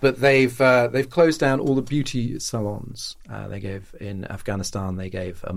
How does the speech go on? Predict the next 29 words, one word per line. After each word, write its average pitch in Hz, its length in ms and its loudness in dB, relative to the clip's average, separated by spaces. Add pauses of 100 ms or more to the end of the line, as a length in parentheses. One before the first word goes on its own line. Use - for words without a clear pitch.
a 98 60 -6
month's 98 400 -2
notice, 90 460 -4 (320)
and 131 100 2
this 120 140 2
has - 120 -8
thrown, 131 400 4 (220)
uh, - 160 2
sixty 175 300 -2
thousand 156 320 4
women 147 180 2
out 135 160 4
of 120 100 -2
work. 147 440 4
But 147 100 -4
more 139 180 6
importantly, 127 840 4
it's - 360 -2
removed 123 920 4 (460)
the 131 120 6
last 135 800 6 (160)
place, 131 440 2
or 104 100 2
one 117 200 2
of 107 60 0
the 113 60 0
last 107 280 0
places, 101 420 0
where 101 480 -2